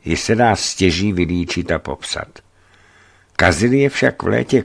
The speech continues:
komáři a muchničky, které koušou jako satani.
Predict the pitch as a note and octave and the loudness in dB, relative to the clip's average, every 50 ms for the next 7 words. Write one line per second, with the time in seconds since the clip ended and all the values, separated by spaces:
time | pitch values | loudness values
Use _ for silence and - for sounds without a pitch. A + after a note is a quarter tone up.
0 | - _ - G2+ G2 G#2 A2 A2+ A#2 A#2 A2+ A#2+ G2 - - A2 F#2+ E2+ D#2+ C#2 | 0 _ 4 4 6 6 4 4 2 2 0 -2 -6 -4 -2 -2 0 0 -2 -4
1 | - - E2 E2 D#2 C2+ - D2+ - - F2+ D2+ - - G#2+ G#2+ G#2+ G2+ F2+ E2 | -4 -4 -4 -4 -4 -4 -6 -8 -6 -8 -8 -6 0 0 2 2 4 2 0 -2
2 | - _ - G#2+ A2+ C3+ C3 B2 - - - - - A#2 A#2+ A#2 A2 G#2+ G#2+ G2 | -4 _ 0 2 2 2 0 -2 -4 -4 -4 -2 0 2 2 2 2 2 0 2
3 | - E3 - - - _ - - D3+ - - - A#2 G2 - - C#2+ C#2 B1+ G#1+ | 0 0 -2 -2 -10 _ -4 -4 -4 -2 0 0 0 0 2 0 -2 -2 -2 -8
4 | - | -12